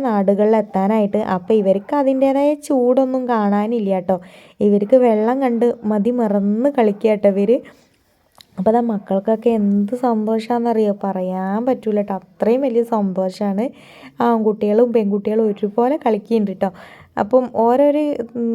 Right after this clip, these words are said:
എന്താണ് സന്തോഷമൊക്കെ കണ്ടപ്പം ഭയങ്കര ഒരു ഇത് ട്ടോ. അവർക്കിത് കാണാതെ കണ്ടിട്ടാണ് സംഭവം. ഞാനും നന്ദമോളും എൻ്റെ ചേട്ടനും ഇടയ്ക്ക് വരുന്ന സ്ഥലമാണ് ട്ടോ ചാലിയം ബീച്ച്. നമ്മൾ ഫെസ്റ്റിവലൊക്കെ വന്ന് കണ്ടില്ലേ, ആ ചാലിയം ബീച്ചാണ്. അപ്പോൾ അവർക്ക് ഇവിടെ ബോട്ട് സവാരി ഒക്കെ ഉണ്ട് എന്ന് പറഞ്ഞപ്പോൾ ഭയങ്കര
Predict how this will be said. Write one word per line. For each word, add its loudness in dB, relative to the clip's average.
എന്താണ് -2
സന്തോഷമൊക്കെ -2
കണ്ടപ്പം -2
ഭയങ്കര 0
ഒരു -6
ഇത് -2
ട്ടോ. 0
അവർക്കിത് 0
കാണാതെ 0
കണ്ടിട്ടാണ് -2
സംഭവം. 0
ഞാനും 4
നന്ദമോളും 2
എൻ്റെ -2
ചേട്ടനും 2
ഇടയ്ക്ക് -2
വരുന്ന 4
സ്ഥലമാണ് 2
ട്ടോ 2
ചാലിയം 0
ബീച്ച്. -4
നമ്മൾ 2
ഫെസ്റ്റിവലൊക്കെ 0
വന്ന് -2
കണ്ടില്ലേ, 2
ആ 2
ചാലിയം 2
ബീച്ചാണ്. 0
അപ്പോൾ -2
അവർക്ക് 0
ഇവിടെ 0
ബോട്ട് 0
സവാരി 2
ഒക്കെ 0
ഉണ്ട് 2
എന്ന് -2
പറഞ്ഞപ്പോൾ -4
ഭയങ്കര 0